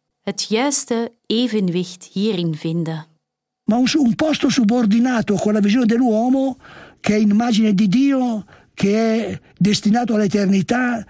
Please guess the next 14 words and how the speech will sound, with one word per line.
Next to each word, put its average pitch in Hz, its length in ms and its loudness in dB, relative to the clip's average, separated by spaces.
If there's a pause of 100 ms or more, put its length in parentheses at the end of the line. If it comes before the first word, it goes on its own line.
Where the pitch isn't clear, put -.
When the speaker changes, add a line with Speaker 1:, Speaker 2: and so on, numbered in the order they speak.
(100)
Speaker 2:
che 202 160 0
è 196 40 2
figlio 233 300 2
di 226 160 2
Dio, 233 260 2
e 294 60 0
poi 208 260 0
chiaramente 226 800 0 (320)
anche 220 280 0
tutto 226 240 0
quello 233 180 0
che 208 120 0
è - 20 2
necessario. 196 880 0